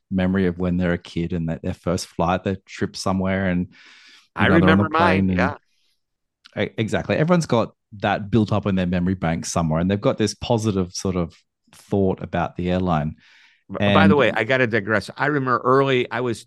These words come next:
Speaker 2: I mean, m-, this wasn't my first flight, but I was, like, ten years old, and I was going to summer camp up in Minnesota, and I had to take a flight. And, you know, I got a duffel bag packed with, with,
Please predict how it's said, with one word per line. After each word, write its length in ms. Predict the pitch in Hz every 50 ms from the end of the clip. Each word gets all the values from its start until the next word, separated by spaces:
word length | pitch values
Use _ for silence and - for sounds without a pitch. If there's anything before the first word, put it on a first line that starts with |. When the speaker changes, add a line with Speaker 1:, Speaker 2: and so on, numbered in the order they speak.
| - -
Speaker 2:
I 140 | - 104 107
mean, 200 | 113 110 107 101 - -
m-, 120 | - 95 - - -
this 280 | 101 92 110 113 110 -
wasn't 280 | 117 117 101 - 90
my 100 | 95 90
first 320 | 80 - - 98 95 92 -
flight, 220 | - 76 82 82
but 100 | - 82
I 60 | 87
was, 140 | 87 87 85
like, 160 | 78 78 80 -
ten 220 | - - 110 110 110
years 220 | 101 95 90 -
old, 200 | 95 92 92 85
and 80 | 82 78
I 60 | 80
was 140 | 80 80 -
going 180 | - 82 80
to 80 | 78 71
summer 340 | - - - 85 85 85 82
camp 360 | - - 80 76 73 69 - -
up 260 | - 80 - - -
in 260 | - 80 80 78 80
Minnesota, 520 | 85 80 76 - - - 98 98 95 87
and 120 | 73 - 76
I 60 | 76
had 200 | 76 80 82 78
to 60 | 78
take 260 | 73 - - 82 -
a 60 | - -
flight. 400 | - - - 87 82 76 71 -
And, 140 | 69 69 - _ - - - - _ _ -
you 140 | - 127 110
know, 60 | 104
I 120 | 101 104
got 160 | 104 123 107
a 40 | 98
duffel 400 | 87 85 - 110 113 - 127 104
bag 360 | 90 92 90 87 85 82 -
packed 380 | - - - 98 95 98 _ -
with, 300 | 87 82 78 73 - _ _ _ _ _ _ _ _ _ -
with, 260 | - 82 85 80 -